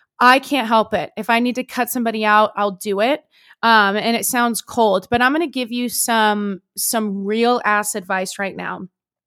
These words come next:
Each year, we're growing, right?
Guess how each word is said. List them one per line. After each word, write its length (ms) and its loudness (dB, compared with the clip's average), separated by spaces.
Each 360 0
year, 720 0
we're 220 2
growing, 680 -2
right? 360 2